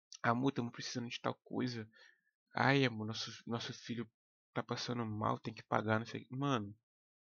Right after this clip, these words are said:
é conversar com ela e falar, "Bora vender um carro?" Tal. Ou chegar nela e falar, "Pô, quando, vamos supor que eu queira comprar uma moto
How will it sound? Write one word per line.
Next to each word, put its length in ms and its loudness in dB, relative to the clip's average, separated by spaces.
é 140 6
conversar 440 4
com 140 -4
ela 100 2
e 40 -8
falar, 200 4
"Bora 240 6
vender 200 -2
um 40 -4
carro?" 420 -2
Tal. 360 4
Ou 320 4
chegar 240 0
nela 120 4
e 40 -12
falar, 180 -2
"Pô, 260 -4
quando, 240 0
vamos 180 4
supor 160 -2
que 80 0
eu 80 0
queira 220 2
comprar 240 2
uma 120 2
moto 360 -2